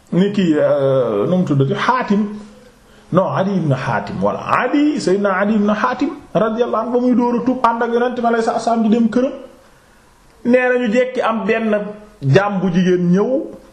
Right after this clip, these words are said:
taxaw ak, taxawloo ko di wax ak moom, mais di wax ak moom ba mu pare, mu door a dem. Ma ne, "Hé, kii du buur de."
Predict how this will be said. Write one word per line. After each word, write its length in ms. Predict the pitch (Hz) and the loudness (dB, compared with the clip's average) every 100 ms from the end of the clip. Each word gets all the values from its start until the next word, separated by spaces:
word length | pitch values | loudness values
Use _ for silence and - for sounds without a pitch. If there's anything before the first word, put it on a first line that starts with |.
| - _ _ _ - | -20 _ _ _ -2
taxaw 280 | 190 196 185 | 0 0 0
ak, 100 | 180 - - - | -2 -10 -20 -12
taxawloo 560 | 185 202 185 175 175 170 | -6 -2 0 0 0 -2
ko 60 | |
di 120 | 151 175 | -2 -2
wax 180 | 202 208 | -2 -2
ak 120 | 180 | -2
moom, 280 | 170 160 185 - - - - _ _ _ _ - - _ - | 0 0 -2 -6 -14 -20 -20 _ _ _ _ -20 -20 _ 2
mais 340 | 139 214 233 | 4 4 2
di 100 | 196 214 | 2 2
wax 280 | 220 214 | 2 0
ak 40 | 196 | 0
moom 360 | 190 196 160 | 2 2 2
ba 100 | 143 208 | 2 2
mu 80 | 247 240 | 0 -2
pare, 280 | - 254 226 240 - - - - - - - | -2 0 -2 -6 -12 -18 -20 -20 -20 -14 -4
mu 240 | 135 160 | 0 2
door 220 | 160 156 | 2 2
a 60 | 143 | 0
dem. 160 | 135 123 | 0 0
Ma 120 | 127 | 0
ne, 100 | 131 | 0
"Hé, 520 | 123 120 135 139 139 | 2 2 4 4 2
kii 200 | 135 120 | 0 0
du 100 | 123 | 0
buur 280 | 117 123 131 | 2 2 2
de." 100 | 113 | 0